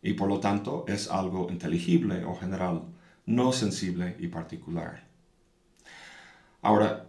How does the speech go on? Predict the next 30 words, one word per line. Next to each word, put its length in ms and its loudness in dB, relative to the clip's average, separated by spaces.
debe 260 4
estar 240 2
claro 320 4
que 240 2
estos 280 0
tres 260 -2
tipos 360 -2
de 60 -6
signo 500 0
corresponden 840 -2
a 60 -6
las 180 -4
categorías: 840 -2
icono 440 2
con 140 -2
primeridad, 680 0
índice 440 4
con 160 -12
segundidad 720 -2
y 200 -2
símbolo 580 -2
con 400 -6
terceridad. 720 -6
Si 160 -6
te 100 2
acuerdas, 540 6
las 180 -2
categorías 580 4
son 580 -4
ordinales. 920 0